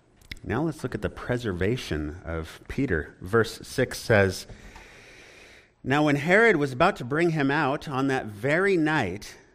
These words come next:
Peter was sleeping between two soldiers, bound with two chains, and sentries before the door were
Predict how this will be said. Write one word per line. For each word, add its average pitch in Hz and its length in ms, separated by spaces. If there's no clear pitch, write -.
Peter 185 300
was 175 160
sleeping 160 420
between 131 380
two 127 200
soldiers, 131 580
bound 127 480
with 110 180
two 147 220
chains, 147 680
and 101 160
sentries 165 640
before 151 460
the 156 80
door 120 360
were 120 320